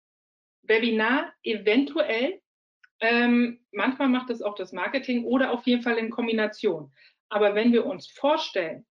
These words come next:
wie viele Ansichten, wie viele Kontakte wir auf der Messe, wie viele, äh, Engagement wir bei den, bei den Blogartikeln haben und auf der Webseite nur mal mit den Zahlen verglichen und hier mit dem Webinar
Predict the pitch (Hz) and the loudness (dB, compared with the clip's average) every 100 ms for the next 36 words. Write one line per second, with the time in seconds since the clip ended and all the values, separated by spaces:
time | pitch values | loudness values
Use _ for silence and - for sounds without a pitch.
0 | _ _ _ 196 220 214 - 311 277 185 | _ _ _ -6 -6 -6 -6 0 2 2
1 | 175 - _ _ _ _ _ 220 285 254 | -2 -10 _ _ _ _ _ 0 2 4
2 | 190 - - 180 - _ _ - 214 233 | 0 -2 -14 -16 -18 _ _ -14 -4 0
3 | 214 - - 277 277 233 220 - - 208 | 0 -2 -4 -4 -2 -2 0 0 0 0
4 | 220 240 175 160 _ _ _ 233 226 262 | 0 -2 -6 -10 _ _ _ -6 0 2
5 | 233 220 220 214 208 208 _ 220 240 214 | 4 4 4 4 4 0 _ -2 0 0
6 | 214 233 277 220 196 - - _ 208 202 | 0 2 2 2 2 0 -6 _ 2 4
7 | 202 196 190 - - 202 190 180 - - | 2 -2 -6 -10 -4 -2 -2 0 -2 -2
8 | 240 - - 180 147 160 _ _ _ _ | -6 -8 -6 -8 -8 -16 _ _ _ _
9 | 269 339 - 247 220 208 254 - 196 170 | -2 0 -2 -2 0 0 -2 -4 -6 -6
10 | 170 180 269 302 247 220 196 175 - 254 | -6 0 2 4 2 2 -4 -6 -4 -2
11 | 359 349 202 185 175 - - _ - 220 | -2 -4 -4 -4 -6 -8 -18 _ -8 -8
12 | - 262 240 220 202 208 208 196 247 190 | -2 2 2 0 0 0 0 -2 -2 0
13 | 269 | -2